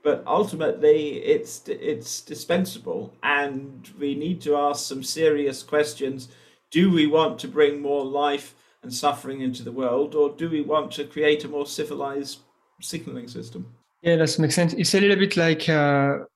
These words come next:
Speaker 2: trying to justify death. Sometimes we say, uh, "Death give meaning to life," but, um, uh, at the end, I think li-, life gives meaning to life, and, and, uh, suffering,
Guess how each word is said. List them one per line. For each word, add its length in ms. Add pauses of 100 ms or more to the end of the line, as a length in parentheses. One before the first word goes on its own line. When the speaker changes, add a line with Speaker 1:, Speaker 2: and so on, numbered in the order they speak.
(160)
Speaker 2:
trying 300
to 540
justify 600
death. 360
Sometimes 460
we 120
say, 340
uh, 200
"Death 400 (380)
give 200
meaning 400
to 120
life," 460
but, 240
um, 420 (520)
uh, 560
at 100
the 140
end, 180
I 160
think 220
li-, 240
life 400
gives 220
meaning 260
to 100
life, 220
and, 200
and, 280
uh, 340
suffering, 800